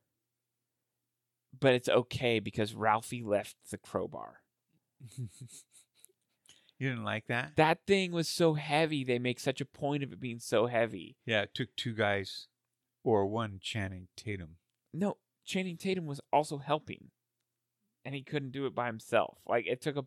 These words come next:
Speaker 1: bunch of people.
Speaker 2: Yeah, but that's the power of love, son. <laughs>
Speaker 1: I did like that they're in the,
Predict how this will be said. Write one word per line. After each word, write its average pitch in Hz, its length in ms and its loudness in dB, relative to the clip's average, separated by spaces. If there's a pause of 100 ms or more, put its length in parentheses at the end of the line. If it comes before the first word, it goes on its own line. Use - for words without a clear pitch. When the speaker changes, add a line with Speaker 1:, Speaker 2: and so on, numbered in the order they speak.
(120)
Speaker 1:
bunch 147 240 0
of - 100 -20
people. - 480 -8 (1000)
Speaker 2:
Yeah, 110 220 -2
but 104 200 -8 (280)
that's 120 300 -2
the - 100 -16 (100)
power 101 300 -2
of 87 140 -10
love, 90 320 -4
son. 98 320 -12 (800)
<laughs> - 840 -6
Speaker 1:
I 127 140 0 (140)
did 160 280 2
like 117 280 2
that 113 140 -4
they're 95 180 0
in 113 180 -2
the, 95 260 2